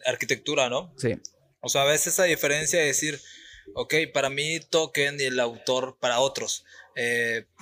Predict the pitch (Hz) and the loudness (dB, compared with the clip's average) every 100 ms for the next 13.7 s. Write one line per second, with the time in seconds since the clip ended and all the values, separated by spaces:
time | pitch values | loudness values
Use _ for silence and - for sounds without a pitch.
0 | 131 131 127 123 120 120 - 135 131 127 | -4 -4 -2 -2 -2 -2 -4 -6 -10 -10
1 | 123 117 120 135 139 135 - 120 117 - | -10 -2 0 2 2 -2 -4 -10 -8 -8
2 | 117 120 117 123 - 117 123 139 139 127 | -8 -12 -6 -2 -2 0 -2 0 0 -2
3 | - 107 107 - 120 117 113 120 113 110 | -6 -10 -8 -6 -4 -2 -2 -4 -6 -4
4 | 131 135 127 117 110 127 127 131 131 127 | -2 -2 -2 -4 -4 -2 0 0 0 -2
5 | 131 - - - - _ 139 147 151 165 | -6 -10 -20 -20 -20 _ 0 2 2 0
6 | 175 175 180 165 165 156 135 123 - 143 | 0 0 0 0 2 2 2 -2 -12 -10
7 | 139 135 131 - 135 139 135 127 _ _ | -8 -4 -4 0 0 0 -4 -10 _ _
8 | _ - 135 139 151 143 147 143 127 117 | _ -6 0 2 2 2 4 2 0 -2
9 | 131 139 117 110 110 107 104 - 123 127 | 0 2 0 -4 -10 -12 -8 -2 -2 0
10 | 123 117 113 113 120 117 117 113 120 110 | -2 -2 -2 -2 -2 -2 -6 -2 -2 -2
11 | 104 113 113 - 104 120 110 107 - - | -6 -6 -4 -6 -4 -6 -6 -10 -12 -20
12 | - - - 127 127 143 139 147 143 - | -20 -20 -6 -4 -2 -2 -2 2 2 0
13 | - 139 127 143 143 127 123 | -4 0 2 4 4 2 2